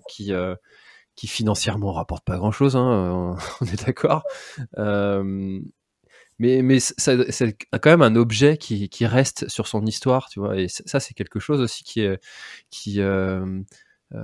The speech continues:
alors moi, ça me parle, ça, tu vois, le, le fait de, de transmettre, euh, aux, aux futures générations, que ce soit sa famille, même, peut-être même les autres,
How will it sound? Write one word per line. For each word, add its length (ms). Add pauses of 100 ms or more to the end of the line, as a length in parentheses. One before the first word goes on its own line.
(420)
alors 200
moi, 160
ça 160
me 80
parle, 320
ça, 220
tu 120
vois, 120
le, 320
le 220
fait 200
de, 280
de 300
transmettre, 720 (160)
euh, 640
aux, 320
aux 320
futures 480
générations, 640
que 60
ce 60
soit 80
sa 140
famille, 380
même, 320 (420)
peut-être 140
même 240
les 160
autres, 180